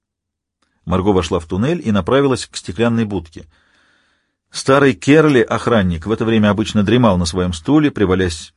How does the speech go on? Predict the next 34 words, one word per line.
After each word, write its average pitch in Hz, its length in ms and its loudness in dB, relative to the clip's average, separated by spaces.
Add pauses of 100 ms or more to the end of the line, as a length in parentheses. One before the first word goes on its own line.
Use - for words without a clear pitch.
(120)
к - 100 -14
углу 104 460 -2
со - 160 -10
свисающей 98 640 -2
изо 95 240 -4
рта 95 220 -2
на 90 80 -2
широкую 95 380 -4
грудь 101 340 -6
почерневшей 90 640 -6
деревянной 85 460 -2
трубкой, 127 460 -4 (500)
но 101 120 2
сегодня 139 400 4
он 139 60 0
стоял. 101 480 -2 (1600)
«Доброе 147 420 4
утро, 139 220 4
доктор», — 110 420 0 (440)
поздоровался 107 600 0
он, 107 180 0 (240)
открывая 98 460 2
дверь. 87 260 -2 (480)
Старик 117 380 0
называл 107 320 4
докторами 101 440 0
всех, 123 340 -2
от 87 100 -4
директора 92 400 -2
музея 95 320 -2
до 90 100 -2
аспирантов. 82 520 -4 (580)
«Что - 200 0
случилось?» — 120 560 -10